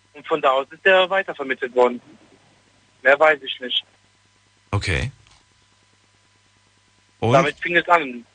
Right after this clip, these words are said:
Speaker 2: Und
Speaker 1: Und
Speaker 2: dann hast du, dann hast du aber, hast du dann reagiert oder hast du das so hingenommen?
Speaker 1: Ich hab reagiert, wir haben Anzeige erst-, erstattet und ich hab Berichte von meinem Arzt gebracht, meinem Tierarzt, also von dem Tierarzt des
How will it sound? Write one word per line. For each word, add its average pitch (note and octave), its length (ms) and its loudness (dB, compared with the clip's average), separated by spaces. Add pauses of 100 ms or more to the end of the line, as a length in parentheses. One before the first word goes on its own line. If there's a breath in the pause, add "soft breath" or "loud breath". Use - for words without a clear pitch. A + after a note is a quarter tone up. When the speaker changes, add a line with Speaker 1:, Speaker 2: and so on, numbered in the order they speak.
(100)
Speaker 2:
Und C3+ 120 -2
Speaker 1:
Und B2+ 100 0
Speaker 2:
dann D3 160 4
hast E3 200 2
du, E3+ 120 2
dann C#3 140 0
hast D3 180 -2
du D3 40 2
aber, C#3 400 2 (120)
hast B2 160 -2
du C3+ 60 0
dann B2+ 180 0
reagiert A#2+ 460 0
oder D3 160 2
hast B2+ 120 -2
du B2 40 -4
das A2 180 0
so G#2 320 -2 (520)
hingenommen? F2+ 460 0
Speaker 1:
Ich D#3 140 4
hab E3+ 180 4
reagiert, D3+ 500 2
wir E3 100 4
haben D3+ 180 4
Anzeige D3+ 420 2
erst-, C3+ 340 -2
erstattet D#3+ 580 2 (1120)
und E3 640 0 (1700 loud breath)
ich - 160 2
hab D#3+ 200 2
Berichte D#3 340 0
von C#3 160 -2
meinem E3+ 300 2
Arzt G3+ 320 -4
gebracht, F#3 220 -10 (240)
meinem C#3 260 0
Tierarzt, F#3+ 360 0 (260)
also C3+ 260 -6
von C3 100 -8
dem B2 160 -8
Tierarzt D3 240 4
des C3 100 -12